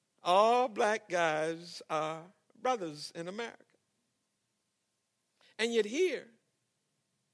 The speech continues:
here in this declaration,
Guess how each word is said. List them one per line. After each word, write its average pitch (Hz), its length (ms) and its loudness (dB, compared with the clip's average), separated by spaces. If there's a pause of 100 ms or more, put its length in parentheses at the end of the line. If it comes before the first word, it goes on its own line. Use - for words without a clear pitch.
(540)
here 226 640 -2 (400)
in 247 200 -6
this 302 260 -4
declaration, 269 840 -2